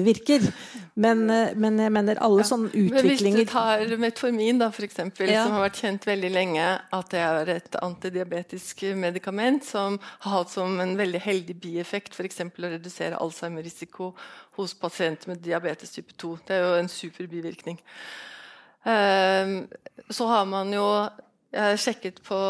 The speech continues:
Speaker 2: det der, ehm, clinical trials dot gov i,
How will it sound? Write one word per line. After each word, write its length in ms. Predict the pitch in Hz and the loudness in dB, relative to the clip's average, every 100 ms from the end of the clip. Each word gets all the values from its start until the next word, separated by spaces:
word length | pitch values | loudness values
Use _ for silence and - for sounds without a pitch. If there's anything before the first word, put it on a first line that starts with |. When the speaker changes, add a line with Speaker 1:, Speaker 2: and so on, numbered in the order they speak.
| 196 | 2
Speaker 2:
det 260 | 190 185 180 | 2 0 0
der, 60 | 185 | 0
ehm, 480 | 185 185 185 190 185 | 0 0 -2 -6 -8
clinical 400 | - 202 185 196 | -4 -4 -4 -6
trials 340 | 190 190 175 180 | -4 -2 -2 -2
dot 420 | 185 185 - - - - 214 202 190 185 175 - | -6 -8 -14 -14 -14 -14 -10 -8 -8 -8 -12 -12
gov 320 | 202 196 208 220 226 - 220 208 196 | -4 -4 -4 -8 -14 -14 -16 -14 -14
i, 120 | - | -12